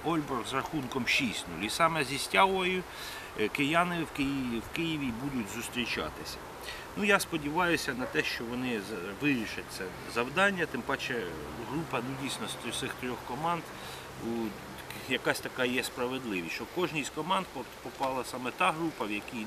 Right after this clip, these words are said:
ну, не без боротьби, але можна вийти на, до наступної стадії. Ну, в інших під-, в інших групах Ліги Європи зазначимо так, що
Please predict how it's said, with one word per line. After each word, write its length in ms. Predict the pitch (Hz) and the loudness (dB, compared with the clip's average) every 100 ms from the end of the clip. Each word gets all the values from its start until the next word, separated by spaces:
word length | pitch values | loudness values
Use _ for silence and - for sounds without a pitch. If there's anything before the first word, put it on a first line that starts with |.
| 127 | -4
ну, 80 | 113 - - - - - | -6 -8 -12 -10 -12 -8
не 160 | 127 175 | 4 4
без 240 | 160 147 113 | 6 2 2
боротьби, 500 | 139 135 139 147 175 117 | 0 0 0 4 4 4
але 260 | 123 131 | 2 0
можна 380 | 127 151 135 123 107 95 - - 107 | -2 -2 -4 -4 -6 -8 -12 -12 -2
вийти 300 | 135 131 120 107 | 0 0 -2 -2
на, 80 | 113 104 | -4 -2
до 80 | |
наступної 640 | 120 113 - 120 - 117 117 | -2 -4 -4 -8 -4 -4 -4
стадії. 420 | - 104 80 85 - - - - | -4 -4 -4 -8 -12 -12 -12 -4
Ну, 120 | 262 277 | 0 2
в 60 | |
інших 340 | 269 247 254 - | 2 2 2 0
під-, 280 | 220 180 135 147 | -4 -4 -4 0
в 20 | |
інших 320 | 233 - 185 - | 0 2 2 0
групах 320 | 208 185 180 - | -2 0 -2 0
Ліги 260 | 180 160 160 | 0 2 0
Європи 420 | 160 190 190 160 | 0 0 0 0
зазначимо 640 | 135 143 165 165 - 147 151 | 0 -2 0 0 -2 -4 -4
так, 140 | - - - - | -4 -2 -2 -2
що 240 | 147 143 | -2 0